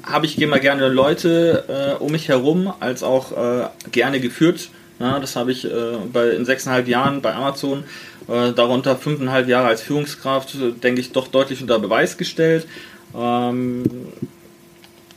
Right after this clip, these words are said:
von daher, äh, war es für mich kein Thema, äh, Mitarbeiter einzustellen. Ähm, zu da, zumal habe ich ja auch die, die Wahl als Geschäftsinhaber, äh, mir mein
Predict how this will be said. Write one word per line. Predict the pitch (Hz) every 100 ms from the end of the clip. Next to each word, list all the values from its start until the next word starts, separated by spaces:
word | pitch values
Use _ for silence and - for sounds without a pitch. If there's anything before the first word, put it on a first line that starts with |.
| -
von | - 127
daher, | 120 139 139 139 - 123 123
äh, | 120
war | 131
es | 147
für | 143
mich | 143 -
kein | 131
Thema, | 123 143 147 147 135 127 127
äh, | 127 - - -
Mitarbeiter | 131 135 160 131 117 113
einzustellen. | 82 110 120 - 127 139 170 - - - -
Ähm, | 120 123 123 127 123 123 - - - - -
zu | 110 131
da, | 127 95
zumal | - 127 139
habe | 151 143
ich | -
ja | 127
auch | 131
die, | - 117
die | 113 110
Wahl | 107 110 160
als | 120 113 -
Geschäftsinhaber, | 123 - 143 - - 147 165 160 143 151 151 151 151 - 101 123 127
äh, |
mir | 127 127
mein | 127 127 123